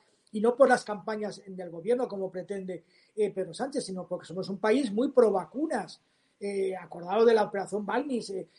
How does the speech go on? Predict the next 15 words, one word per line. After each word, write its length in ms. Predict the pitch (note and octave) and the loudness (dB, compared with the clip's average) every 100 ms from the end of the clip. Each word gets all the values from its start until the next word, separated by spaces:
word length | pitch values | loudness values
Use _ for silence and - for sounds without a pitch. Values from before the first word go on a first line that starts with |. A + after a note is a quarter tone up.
| _ | _
eh, 180 | G3+ G3 | -12 -12
de, 400 | F#3+ F#3 F#3 F#3 F#3+ | -12 -16 -10 -10 -6
de, 180 | F#3+ F#3+ | -4 -2
de, 300 | F#3+ F#3 F#3+ | -2 -2 -2
de 180 | F#3+ F#3 | -2 0
la, 160 | F#3 F3+ | -2 -2
de 180 | F#3+ F#3+ | 0 2
la 220 | F#3 F3+ - F#3 | 0 -4 -12 -10
enfermera 560 | F#3 E3 F3+ G3+ A3 G#3+ - - | -8 -2 0 4 4 4 -4 -10
Isabel 380 | A3 G#3 G#3 G#3 | -2 2 2 0
Zendal 500 | G3+ F3+ F3 C4+ D4 | -4 -4 2 2 2
cuando 200 | G#3 F#3 | 0 -2
llevó. 300 | F#3 F#3+ G#3 | -2 -4 -6
Es 80 | G3 | -8
decir, 300 | C#4 B3+ | -4 -4